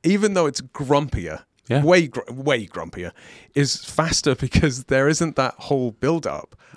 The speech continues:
Speaker 2: I'm not
Speaker 1: of
Speaker 2: working these folks
Speaker 1: Nobody's
Speaker 2: and
Speaker 1: saying, like, "Hey, how are you? How's your
Speaker 2: Yeah,
Speaker 1: day?"
Speaker 2: no,
Speaker 1: 'Cause you're
Speaker 2: no.
Speaker 1: not working for the tip. It's just like, "What do you want?" "I want a
Speaker 2: Thanks.
Speaker 1: cup of coffee." There it is. Like,
Speaker 2: Cool.
Speaker 1: you're done.
Speaker 2: Yeah. Yeah.
Speaker 1: Okay, uh,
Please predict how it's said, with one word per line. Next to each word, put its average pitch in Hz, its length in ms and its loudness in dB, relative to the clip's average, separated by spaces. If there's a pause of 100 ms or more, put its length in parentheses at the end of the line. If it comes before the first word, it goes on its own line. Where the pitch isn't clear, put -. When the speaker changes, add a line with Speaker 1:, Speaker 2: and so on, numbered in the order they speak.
(120)
Speaker 2:
I'm 131 140 4
not 143 140 6
Speaker 1:
of 107 60 2
Speaker 2:
working 120 360 6
these 117 240 6
folks 165 140 4 (100)
Speaker 1:
Nobody's 196 380 6
Speaker 2:
and 220 80 6
Speaker 1:
saying, 185 320 6
like, 147 260 2
"Hey, 180 420 4
how 170 240 0
are 202 40 4
you? 208 320 2
How's 170 300 0
your 220 100 2
Speaker 2:
Yeah, - 60 -8
Speaker 1:
day?" 254 240 6
Speaker 2:
no, 156 60 2
Speaker 1:
'Cause 127 180 -4
you're 151 80 -2
Speaker 2:
no. 156 80 2
Speaker 1:
not 151 80 -2
working 143 280 2
for 123 100 -8
the 120 80 -2
tip. 156 300 2
It's 120 140 -4
just - 180 -2
like, 127 180 0 (280)
"What 156 160 0
do 226 60 8
you 175 100 8
want?" 147 480 0
"I 120 80 0
want 131 80 4
a 131 60 4
Speaker 2:
Thanks. 131 100 0
Speaker 1:
cup 139 100 4
of 117 60 -4
coffee." 110 220 0
There 127 200 0
it 113 80 -2
is. 110 260 -6 (100)
Like, 123 180 0
Speaker 2:
Cool. 139 160 -2
Speaker 1:
you're 123 100 -2
done. 127 160 0
Speaker 2:
Yeah. 185 100 -2 (360)
Yeah. 214 340 -2 (400)
Speaker 1:
Okay, 185 280 6 (240)
uh, 170 360 8